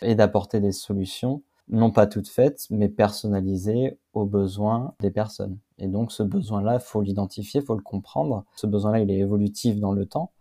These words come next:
Il est, euh, dépendant de, de tous les facteurs donc, qu'on vient de, qu'on vient de dire. Et ça, ouais, enfin, c'est, c'est vraiment un élément clé, euh, de, de l'ergo, quoi. Et, euh, enfin, par rapport, moi, à mon expérience, justement, je trouve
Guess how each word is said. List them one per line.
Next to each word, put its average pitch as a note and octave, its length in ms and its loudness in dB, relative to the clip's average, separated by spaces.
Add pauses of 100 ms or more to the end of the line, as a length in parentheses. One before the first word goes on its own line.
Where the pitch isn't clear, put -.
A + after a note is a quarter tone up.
(120)
Il G2+ 260 0
est, G#2+ 220 8
euh, F#2+ 720 4
dépendant G#2 560 2
de, G#2 160 2
de G2 120 0
tous G2 200 -4
les G#2+ 80 2
facteurs G#2 400 -4
donc, G2 160 -6
qu'on - 180 -12
vient G2+ 160 -2
de, G2 540 -2
qu'on G2+ 140 -6
vient G2 120 -2
de G2 140 -2
dire. C3 180 -6 (240)
Et G2+ 140 -2
ça, B2+ 260 4
ouais, C3 60 6
enfin, G#2+ 240 -2
c'est, G#2 260 -4
c'est G#2 180 -4
vraiment G#2 280 4
un A2+ 100 4
élément G2 360 0
clé, A#2+ 340 -4
euh, G2+ 120 -6 (200)
de, G#2+ 320 -8
de G#2 160 0
l'ergo, G#2 420 2
quoi. - 180 -20 (180)
Et, B2 220 6
euh, G2+ 220 10
enfin, G2+ 200 -2
par G2 200 0
rapport, G2 260 0
moi, A2 140 4
à - 20 2
mon G#2 140 2
expérience, G#2 440 -2
justement, G2+ 540 -6 (140)
je - 160 -16
trouve B2 300 -2